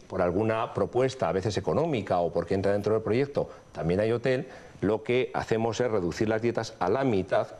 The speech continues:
No tenemos por qué hacerlo, reducir las dietas a la mitad, porque lo que aparece al final en la documentación del plan estratégico de la Fundación Proyecta son las facturas que se han abonado con cargo a la Fundación Proyecta o a la, eh, al plan estratégico, pero no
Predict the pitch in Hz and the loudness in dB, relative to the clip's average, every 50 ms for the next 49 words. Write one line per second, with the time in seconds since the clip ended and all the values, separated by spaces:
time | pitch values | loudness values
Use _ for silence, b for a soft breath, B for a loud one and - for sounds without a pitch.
0 | - - 107 113 139 - - 82 80 76 71 69 - - 71 73 - - 76 - | -6 -2 0 0 0 0 0 -2 -2 -2 -4 -4 -4 -4 -6 -4 -2 -4 -4 0
1 | - 143 151 143 127 131 170 B B B B - 104 98 92 - 123 120 110 92 | 0 0 0 2 0 0 0 B B B B 0 0 0 0 0 0 0 0 0
2 | 98 107 120 117 127 92 78 80 85 98 76 - B B B B B - 156 175 | -2 -2 -2 -2 -2 -2 -2 0 0 0 0 0 B B B B B -2 -2 -2
3 | 165 - 165 156 139 107 - - 82 - - 120 151 156 151 - 110 95 90 - | 0 0 0 0 0 0 0 -2 -2 0 0 0 0 -2 -2 0 0 0 0 0
4 | - 90 113 131 131 110 92 B B B - 92 90 85 90 85 87 90 87 82 | 0 0 0 0 0 -2 -4 B B B -2 0 0 0 0 0 0 0 0 0
5 | 80 78 - 127 127 104 87 - 90 85 80 - 113 113 - 139 147 139 - 92 | 0 0 0 0 0 0 0 0 0 0 0 0 -2 0 0 0 0 0 2 2
6 | 85 76 - 90 85 82 - 87 90 107 123 127 - 147 135 - 135 135 127 - | 0 0 0 0 0 0 0 0 0 0 0 0 -2 -2 -2 0 -2 -2 -2 -2
7 | 135 123 - - 175 160 135 131 135 B B B B B - - 98 - - 131 | -4 -6 -2 0 0 2 2 0 0 B B B B B -6 -4 -2 0 0 0
8 | 139 139 139 135 131 131 143 143 143 113 104 98 92 - - - 123 139 147 135 | 0 0 0 2 2 2 0 0 0 0 0 0 0 0 0 2 2 0 0 0
9 | - 113 104 95 - 117 110 101 - 113 117 117 - 131 131 135 - - - - | -2 -2 -2 0 0 0 0 2 2 0 0 2 0 0 0 0 -2 -4 -2 0
10 | - - - - - - 113 104 110 120 127 135 135 B B B B B B - | 2 2 2 0 -2 0 0 2 2 2 2 0 -2 B B B B B B -2
11 | - 104 101 98 101 - - 107 101 - - 113 - 107 104 98 107 - - 170 | 2 2 4 4 2 2 0 -2 -2 -2 -2 -2 0 0 2 2 0 0 2 2
12 | 170 180 185 214 208 151 - - - | 2 2 2 2 2 0 -2 -6 -12